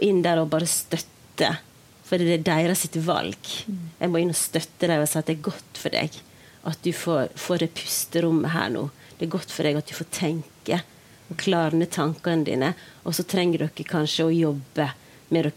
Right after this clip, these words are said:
Speaker 1: kve-, med dere selv,
Speaker 2: Mm.
Speaker 1: og etter hvert kanskje sammen.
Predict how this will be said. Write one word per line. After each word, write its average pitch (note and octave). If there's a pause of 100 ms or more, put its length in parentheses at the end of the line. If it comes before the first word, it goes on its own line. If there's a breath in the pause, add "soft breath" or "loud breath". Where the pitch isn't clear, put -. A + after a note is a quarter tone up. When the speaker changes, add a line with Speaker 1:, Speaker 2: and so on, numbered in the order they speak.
Speaker 1:
kve-, -
med E3+
dere -
selv, - (440)
Speaker 2:
Mm. G#3 (220)
Speaker 1:
og F3
etter F3+
hvert E3+
kanskje -
sammen. A#2